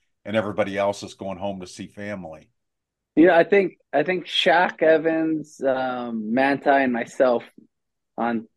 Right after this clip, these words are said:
Speaker 2: uh, we had, like, a, a holiday meal, and everybody else went home, and I think we had Golden Dragon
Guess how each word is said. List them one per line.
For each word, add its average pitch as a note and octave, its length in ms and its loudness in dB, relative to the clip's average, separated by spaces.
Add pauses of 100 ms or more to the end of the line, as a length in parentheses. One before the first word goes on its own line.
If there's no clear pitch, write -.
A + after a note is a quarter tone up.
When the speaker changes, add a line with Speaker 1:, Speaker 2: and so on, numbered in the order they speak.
(140)
Speaker 2:
uh, F#2 480 0 (180)
we B2+ 160 2
had, B2 80 6
like, A2+ 200 2
a, G2 200 0
a - 100 -4
holiday G#2+ 680 2
meal, G#2+ 300 0
and G#2 80 0
everybody A#2+ 400 2
else A#2+ 180 -4
went A#2+ 140 -4
home, A2+ 300 -2
and G2 200 -10 (340)
I A2+ 60 2
think B2 220 4
we C3 80 8
had A2+ 160 4
Golden A#2+ 340 4
Dragon A2 540 2